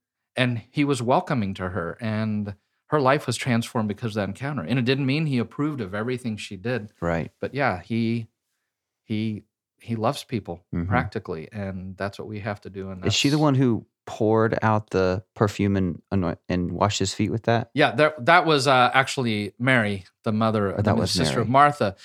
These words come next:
Speaker 1: But the, she, she, like, wept on his feet, and she wiped and then cleaned his feet with her hair.
Speaker 2: Right.
Speaker 1: And, and yeah, the whole thing. And they were just totally offended. And then he looks at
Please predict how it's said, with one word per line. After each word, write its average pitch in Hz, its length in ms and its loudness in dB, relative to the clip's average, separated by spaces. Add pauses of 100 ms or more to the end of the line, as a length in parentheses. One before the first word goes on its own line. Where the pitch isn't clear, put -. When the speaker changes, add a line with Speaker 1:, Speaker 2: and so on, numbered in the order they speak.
(140)
Speaker 1:
But 127 140 -2
the, 127 100 -4
she, 160 440 0
she, 143 240 0
like, 127 220 2
wept 131 320 2
on 123 160 2
his 113 200 -4
feet, 143 400 -4 (580)
and 107 560 0
she 123 180 0
wiped 110 340 0
and 127 80 -2
then 123 100 0
cleaned 113 260 -2
his 101 100 -6
feet 113 240 -8
with 110 200 -8
her 95 140 -6
hair. 123 560 -2
Speaker 2:
Right. 90 280 -4 (320)
Speaker 1:
And, 101 640 -4 (680)
and 92 380 -8
yeah, 92 180 -4
the 95 80 -6
whole 104 180 -4
thing. 98 220 -8
And 92 120 -10
they 120 140 0
were 107 140 -2
just 92 280 -8
totally 127 480 -2
offended. 90 600 -10
And 98 180 -8
then 92 320 -8 (340)
he 113 140 -4
looks 98 300 -8
at 87 120 -10